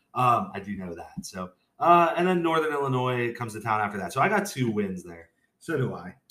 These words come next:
Speaker 1: Uh, and then they go on the road to play at Ole Miss. Uh, it's homecoming for Ole Miss. Kentucky hasn't won at Oxford since nineteen seventy-eight. So I got the loss there.
Speaker 2: Me too. I'm not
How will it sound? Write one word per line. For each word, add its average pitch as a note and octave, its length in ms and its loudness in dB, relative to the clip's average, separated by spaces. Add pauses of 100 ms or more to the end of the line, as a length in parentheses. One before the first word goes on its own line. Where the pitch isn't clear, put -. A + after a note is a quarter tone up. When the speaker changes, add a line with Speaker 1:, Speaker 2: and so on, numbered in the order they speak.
Speaker 1:
Uh, C3 400 4
and B2+ 100 -6
then C3 100 0
they C3 80 0
go A#2+ 200 -2
on G3 160 4
the A3 80 2
road D#3+ 220 2
to C#3+ 60 -2
play C3+ 240 -2
at B2 360 -6
Ole B2 300 -2
Miss. G#2+ 540 -4
Uh, G#2 340 2
it's G#2 100 -8
homecoming C3 420 -2
for C3 140 -8
Ole B2 180 -2
Miss. A#2 360 -6
Kentucky A#2+ 460 -8
hasn't C3 360 -4
won A2+ 180 -4
at G#2 160 -8
Oxford F#2 500 -6
since - 260 -18
nineteen G#2 520 -14
seventy-eight. F#2+ 640 -12 (440)
So - 180 -8
I F#2 80 -4
got C3+ 180 2
the C3+ 60 0
loss G2+ 340 2
there. E2 280 -12 (240)
Speaker 2:
Me D#4 100 0
too. D3+ 360 4
I'm E3+ 120 4
not B3 340 0